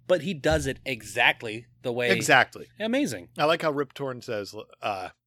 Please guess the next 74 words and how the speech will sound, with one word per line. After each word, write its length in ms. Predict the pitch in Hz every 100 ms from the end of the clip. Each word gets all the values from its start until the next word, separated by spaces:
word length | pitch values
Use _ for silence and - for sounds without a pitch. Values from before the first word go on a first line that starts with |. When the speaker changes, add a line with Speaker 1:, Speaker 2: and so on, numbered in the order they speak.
| _ _
Speaker 2:
he's 140 | 135
like, 120 | 117 175
"Oh, 180 | 262
well, 100 | -
we 80 | 208
can 220 | 214 185
set 160 | 160 226
it 60 | 214
up 100 | 202
this 200 | 220 -
way, 80 | 180
Speaker 1:
Right. 80 |
Speaker 2:
and 40 | 196
we 60 |
can 100 | 175 -
do 140 | 220
the, 120 | 196 170
we 80 | 202
can 100 | 180
throw 160 | 202 196
another 240 | 196 240
net 160 | 165 131
on 140 | 117
him." 60 | 120
And 100 | 190
Speaker 1:
Load 80 |
Speaker 2:
Chevy 100 | 226
Speaker 1:
up 60 | 240
Speaker 2:
Chase 100 | 196
is 60 | 233
Speaker 1:
another 140 | 226 214
Speaker 2:
like, 80 |
Speaker 1:
no-, 180 | 214 127 -
Speaker 2:
"That 160 | 320 370
Speaker 1:
net. 120 | 294
Speaker 2:
is 80 | 208
a 60 | 175
great 420 | 240 311 330 269
idea. 580 | 220 202 220 160 - - _ _ _ _ _ _ -
If 160 | - 277
we 120 | 214
had 100 | 214
a 60 |
second 260 | - 156 139
Speaker 1:
I 60 | 170
Speaker 2:
net." 140 | 110
Speaker 1:
wish 160 | 240 -
we 60 | 208
had 80 |
a 20 | 208
second 260 | 208 160
Speaker 2:
<laughs> 0 |
Speaker 1:
net, 300 | 156 156 -
yeah. 200 | 131 117 110 _ _ _ _
Oh, 140 | 120 113
my 100 | 95
God. 360 | 101 95 95 -
Speaker 2:
So 160 | - 151
they 120 | 233
fucked 320 | - 214 -
up 140 | 151 -
left 240 | 170 165
and 120 | 151 117
right. 180 | 110 - _ _
Speaker 1:
Yeah. 220 | 117 107 - _ _ _ _ -
Speaker 2:
Let's 140 | 220 -
get 140 | 226
this 120 | 180
thing 160 | - 120
over 180 | 107 92
with. 160 | 87 -
Speaker 1:
All 80 | 294
right. 100 | 151
Speaker 2:
I'm, 160 | 147